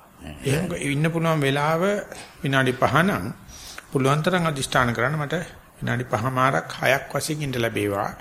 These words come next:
Speaker 2: ඊට පස්සේ හිත පිට ගියත් හිත නන්නත්තර වුණත් එතනilla ආයසරයක් බොහොම මෛත්‍රී, බොහොම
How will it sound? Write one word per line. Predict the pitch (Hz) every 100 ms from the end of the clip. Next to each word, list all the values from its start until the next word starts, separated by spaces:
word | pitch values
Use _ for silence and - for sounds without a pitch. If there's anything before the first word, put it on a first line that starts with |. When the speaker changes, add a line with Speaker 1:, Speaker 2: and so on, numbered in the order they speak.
| - - -
Speaker 2:
ඊට | - 160
පස්සේ | 156 151 151
හිත | 147 170
පිට | 170 151 120
ගියත් | 131 196 254 - - - - - - - - - - - - - - - - - -
හිත | 131 131
නන්නත්තර | 120 123 131 127 143 120
වුණත් | 113 127 196 - - - - - - - - 175
එතනilla | 151 180 202
ආයසරයක් | 180 143 170 - 190 202 247 - - - -
බොහොම | 147 160 151 - -
මෛත්‍රී, | 147 123 135 135 170 180 370 - - - - - - - - -
බොහොම | 127 127